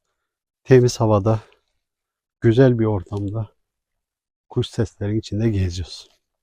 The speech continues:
Güzel bir şey. Benim hoşuma gidiyor. Hani fırsat buldukça da zaten böyle dağlara doğru kaçıp geliyorum. Şey bulayım bulmayayım önemli değil. Bazen buluyoruz, bazen bulamıyoruz.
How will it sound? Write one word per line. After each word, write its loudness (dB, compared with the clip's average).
Güzel -2
bir -18
şey. -20
Benim 0
hoşuma -4
gidiyor. -2
Hani -10
fırsat -4
buldukça -2
da -4
zaten -4
böyle -8
dağlara -6
doğru -8
kaçıp -4
geliyorum. -4
Şey -2
bulayım 2
bulmayayım 2
önemli 2
değil. 2
Bazen -4
buluyoruz, -4
bazen -6
bulamıyoruz. -12